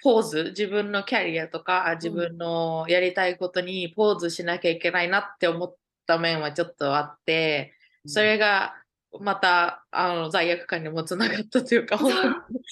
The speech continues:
Speaker 1: 本当にこんな女で申し訳ないなと、子供のこと思いながら。
Speaker 2: <laughs>
Speaker 1: でも、私のキャリアが大事だなとかもいろいろ思ったんですけど、
Speaker 2: うん。
Speaker 1: でも今その、本職もやられて、
Speaker 2: うん。
Speaker 1: 副業もやられて、お母さんで妻でっていうのは、
Speaker 2: はい。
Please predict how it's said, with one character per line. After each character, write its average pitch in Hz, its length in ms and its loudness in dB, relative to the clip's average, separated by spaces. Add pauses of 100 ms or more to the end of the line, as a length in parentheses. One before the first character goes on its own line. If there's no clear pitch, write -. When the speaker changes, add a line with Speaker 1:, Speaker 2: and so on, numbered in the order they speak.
(260)
Speaker 1:
本 370 280 4
当 320 120 4
に 339 120 2
こ - 140 2
ん 311 60 -2
な 311 120 4
女 349 240 4
で 285 80 4 (180)
申 320 200 6
し 349 100 2
訳 294 220 0
な 381 140 6
い 262 60 -2
な 208 120 -2
と、 233 80 -6 (100)
子 180 120 -6
供 240 180 -2
の 277 480 6
こ - 60 6
と 214 100 2
思 220 200 -2
い 220 60 -4
な 269 160 0
が 190 140 0
ら。 160 280 -4
Speaker 2:
<laughs> - 560 -4
Speaker 1:
で 254 60 4
も、 196 240 0 (220)
私 247 340 2
の 254 140 2
キ 269 80 2
ャ 262 60 6
リ 247 120 6
ア 202 80 4
が 180 80 2
大 185 180 0
事 190 120 -6
だ 160 100 -8
な 156 140 -8
と - 80 -12
か 156 100 -4
も 156 140 2
い - 20 4
ろ 165 140 4
い 165 40 6
ろ 165 100 2
思 170 120 -4
っ 175 80 -12
た 156 140 -2
ん 147 40 -10
で 151 80 -12
す 143 120 -20
け 147 100 -8
ど、 147 380 -2 (240)
Speaker 2:
う - 20 -12
ん。 165 500 -14
Speaker 1:
で 285 120 6
も 277 120 2
今 269 220 2
そ 240 140 0
の、 208 560 0
本 196 180 0
職 220 240 -2
も 208 120 -2
や 202 40 2
ら 202 140 4
れ 196 140 -2
て、 196 460 0 (240)
Speaker 2:
う 202 60 -12
ん。 - 40 -10
Speaker 1:
副 202 340 0
業 180 180 0
も 175 80 -2
や 170 100 0
ら 170 120 -2
れ 165 100 -2
て、 160 460 -2
お 196 80 -2
母 196 260 2
さ 160 160 -4
ん 147 80 -8
で 147 100 -4
妻 147 300 -4
で 139 200 -2
っ 139 60 -16
て 170 120 0
い - 20 4
う 165 60 2
の 147 160 -6
は、 143 240 0
Speaker 2:
は 175 80 2
い。 120 100 -12